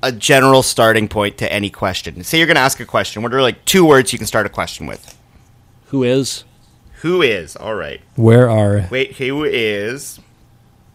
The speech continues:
Speaker 1: Who is Herman Cain? Who is Chris Humphreys? Who is my congressman?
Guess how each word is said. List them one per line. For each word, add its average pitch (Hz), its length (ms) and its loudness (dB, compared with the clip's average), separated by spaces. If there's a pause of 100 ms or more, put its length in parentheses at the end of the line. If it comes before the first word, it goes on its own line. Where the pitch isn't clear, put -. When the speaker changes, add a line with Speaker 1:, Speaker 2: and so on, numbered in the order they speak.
(2000)
Speaker 1:
Who 143 380 -18
is 120 380 -10
Herman 110 380 -8
Cain? 95 560 -10 (380)
Who 113 200 -12
is 110 120 -12
Chris - 340 -12
Humphreys? 90 760 -14
Who 139 160 -4
is 127 100 0
my 117 140 -2
congressman? 98 680 -10